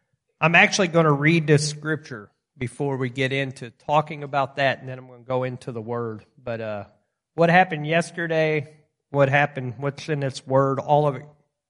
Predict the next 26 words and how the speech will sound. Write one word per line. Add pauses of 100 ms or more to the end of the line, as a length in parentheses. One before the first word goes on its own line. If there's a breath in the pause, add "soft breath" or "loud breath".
(160)
really
pertains
to
what
God's
been
speaking
to
me.
And
if
you
remember
last
week,
Pastor
Chad
was
here,
and
he
spoke
that
word
on,
uh,